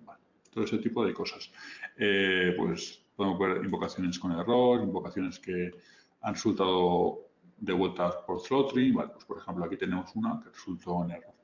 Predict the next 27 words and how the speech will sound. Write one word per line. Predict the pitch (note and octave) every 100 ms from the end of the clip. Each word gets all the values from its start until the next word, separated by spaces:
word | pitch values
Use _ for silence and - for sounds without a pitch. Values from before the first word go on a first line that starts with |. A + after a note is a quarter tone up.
| _
¿vale? | - A#2
Pues | - - -
todo | - B2
ese | A#2+
tipo | A#2+ A#2 A#2+
de | A2+ A2+ A#2
información | - G#3+ G#2 C3
la | A#2
podemos | - G2+ -
tener | F#2+ F2+
tanto | F2 F2
a | F#2
nivel | G2 G#2
de, | A2 G#2+ A2 G#2 - - - - -
de | G#2+ A2
api | - C3 F#3+ - - _ _ _ _ _ _ -
como | - G2+
a | F#2+
nivel | F#2 G2
de |
aplicación | G#2+ A2+ A2 G2+ A#2
o | B2+
de | A#2
suscripción, | - - G2 E2 - F2 _ _ _
¿vale? | G2+ D3 - _ _ _ - - - - _ -
Y | B2+
luego, | A#2+ A#2 G2 -